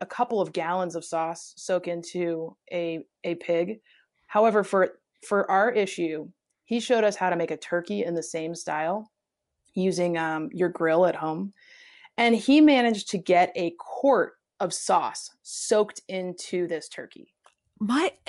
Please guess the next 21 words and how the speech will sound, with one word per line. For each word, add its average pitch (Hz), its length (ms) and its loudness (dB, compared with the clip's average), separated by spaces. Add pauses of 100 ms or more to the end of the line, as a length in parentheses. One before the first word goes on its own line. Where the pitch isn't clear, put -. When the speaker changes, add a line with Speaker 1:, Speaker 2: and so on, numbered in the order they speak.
(180)
Speaker 2:
so 214 240 4
this 202 180 0
is 196 140 -4
the, 202 180 0
like, 185 180 -4
the 196 80 -2
juiciest 160 640 -2
turkey 180 300 -8
you 175 200 -6
have 185 160 -4 (140)
ever 175 260 -4
had. - 380 -8 (340)
Speaker 1:
It 262 140 4
is 247 180 4
the 240 120 2
juiciest 247 840 -2
turkey, 226 380 -2
but 214 160 2
it 208 100 6
is 196 120 2
also, 220 800 0